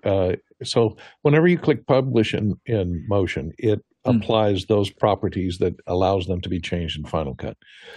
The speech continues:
Speaker 1: Uh, so is there any way to go back and recover something,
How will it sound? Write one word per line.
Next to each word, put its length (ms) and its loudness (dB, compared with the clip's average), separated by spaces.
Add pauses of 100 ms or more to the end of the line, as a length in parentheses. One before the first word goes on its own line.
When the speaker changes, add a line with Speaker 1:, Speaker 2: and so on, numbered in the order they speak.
(240)
Speaker 1:
Uh, 460 2 (140)
so 500 2
is 140 0
there 180 2
any 160 2
way 240 4
to 480 2 (460)
go 180 4
back 260 2
and 180 2
recover 800 0
something, 640 -2